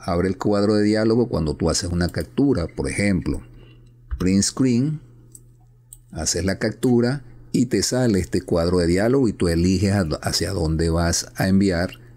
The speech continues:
la captura. Sin embargo, en preferencias, en preferencias de Greenshot, tú puedes cambiar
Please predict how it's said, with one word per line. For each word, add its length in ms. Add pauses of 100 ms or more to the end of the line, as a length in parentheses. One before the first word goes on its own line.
(140)
la 220
captura. 580 (460)
Sin 360
embargo, 640 (1400)
en 200
preferencias, 1040 (1200)
en 120
preferencias 640
de 120
Greenshot, 600 (1000)
tú 240
puedes 360
cambiar 540